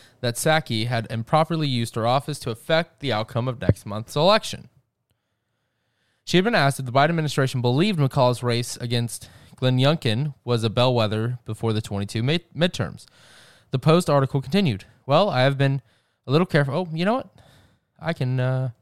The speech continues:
here we go. Sorry, I have, I have this tape somewhere. It's a, it's, it's a Monday, guys. It really is. Please hold, please, please, please don't hold it against me. Um, but is this gonna matter at all? The answer is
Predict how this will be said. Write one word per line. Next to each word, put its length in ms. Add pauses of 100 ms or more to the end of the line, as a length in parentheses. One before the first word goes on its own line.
(720)
here 100
we 100
go. 500 (720)
Sorry, 360
I 60
have, 260
I 100
have 100
this 100
tape 260
somewhere. 440 (200)
It's 120
a, 120
it's, 220
it's 180
a 20
Monday, 480
guys. 300
It 120
really 280
is. 160 (440)
Please 180
hold, 220
please, 280 (480)
please, 280 (120)
please 180
don't 160
hold 200
it 100
against 260
me. 180 (300)
Um, 360 (1600)
but 280
is 120
this 160
gonna 180
matter 280
at 60
all? 200
The 180
answer 240
is 180